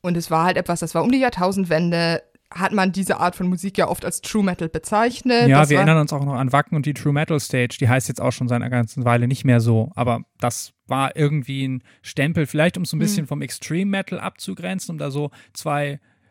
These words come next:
Speaker 2: Großströmungen im Metal irgendwie voneinander abzugrenzen.
Speaker 1: Hm.
Speaker 2: Weiß ich nicht.
Speaker 1: Ja, interessant auf jeden Fall, dass das, glaub ich, dieses, dass True Metal überhaupt ein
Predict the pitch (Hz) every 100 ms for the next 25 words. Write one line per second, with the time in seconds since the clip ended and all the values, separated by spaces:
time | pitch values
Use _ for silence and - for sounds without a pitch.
0 | _ _ - - - 143 165 - - 156
1 | 175 180 170 175 170 170 170 156 170 170
2 | 160 160 165 151 170 160 160 151 160 160
3 | 147 151 151 - - - - 156 160 -
4 | 165 226 226 226 214 131 135 - - _
5 | _ _ - - - - 202 196 190 -
6 | - 190 - - - 214 208 196 233 233
7 | - 208 208 202 - 196 320 262 - 240
8 | - 202 214 226 - - 175 185 180 -
9 | 185 - 233 247 226 196 196 175 165 185
10 | 220 - - 175 170 165 160 160 151 139
11 | -